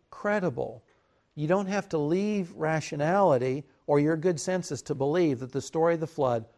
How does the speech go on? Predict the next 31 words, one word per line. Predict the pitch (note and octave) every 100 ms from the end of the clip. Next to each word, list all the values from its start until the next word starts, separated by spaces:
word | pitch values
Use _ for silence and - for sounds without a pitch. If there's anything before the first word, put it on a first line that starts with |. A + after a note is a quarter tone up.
| _ -
really | C#3+ F#3 D3 A#2 A#2+ - _ -
occurred. | B2 - E3+ A#2+ G#2+
It | B2+ - _ _ -
really | E3 E3 C3 B2 - -
happened, | D#3 D3+ C#3
and | B2+
we | C3
can | B2 C3+
look | C3+ F3 F3
at | C3+
the |
physical | B2+ D3+ C3+ C3
world | B2 B2+ A#2
around | A#2 B2
us | A2+ B2
and | A2
say, | B2 A2 _ _
"There's | C#3 A2+ -
evidence | F3+ F#3 E3+ A#2 E2+ - - - _ _ _
for | D3
the | C#3
flood | - A2+ A2+ B2+
in | A#2
the | A2+
earth | A#2 G#2
today." | - A#2 - - B2 _ _ _ _ _ _ _ _ _ _ _ _ _ _ _ _ _ _ _
On | - G#3
a |
more | G3+ G3
personal | F3+ - A#3+ - G3 E3
scale, | C3 - D#3 C3 G2 D2